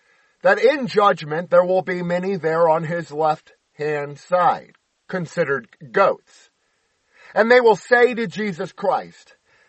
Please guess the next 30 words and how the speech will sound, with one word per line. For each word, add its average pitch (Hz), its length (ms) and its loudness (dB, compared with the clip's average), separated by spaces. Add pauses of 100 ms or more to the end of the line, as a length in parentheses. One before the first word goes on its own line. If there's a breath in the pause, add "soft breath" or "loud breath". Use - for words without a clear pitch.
(140)
"Did 185 180 -6
we 254 140 -4
not 220 280 2
do 196 180 -2
marvelous 175 640 0
works 156 460 -6
in 139 100 -10
your 147 220 -6
name? 143 380 -6
Did 127 200 -8
we 151 120 -10
not 147 240 -6
cast 147 420 -8
out 143 260 -6
demons?" 160 480 -12
And 98 220 -14 (480 soft breath)
Christ 220 360 0
will 196 160 -2
respond 202 640 0
in 156 180 -10
judgment 226 540 0
by 170 220 -2
saying, 208 400 -2
"Depart 202 580 -2 (140)
from 202 280 -6
me, 165 360 -10
I 151 240 0
never 147 400 -4
knew 214 260 -4
you." 117 260 -14